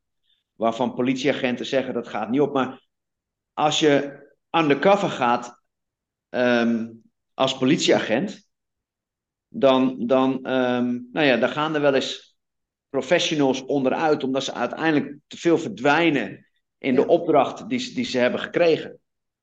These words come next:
Speaker 1: En ik denk dat dat voor jongerenwerkers ook geldt.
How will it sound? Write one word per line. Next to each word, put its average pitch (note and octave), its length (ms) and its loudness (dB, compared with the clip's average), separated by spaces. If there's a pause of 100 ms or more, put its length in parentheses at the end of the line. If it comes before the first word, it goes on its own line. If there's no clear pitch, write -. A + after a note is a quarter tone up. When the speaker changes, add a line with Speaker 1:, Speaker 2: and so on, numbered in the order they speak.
(160)
Speaker 1:
En C#3 560 -2 (2250)
ik D3 180 -4
denk E3+ 160 4
dat E3 100 2
dat D#3 180 2
voor D3 120 2
jongerenwerkers D#3+ 540 4
ook F#3 160 0
geldt. - 340 -8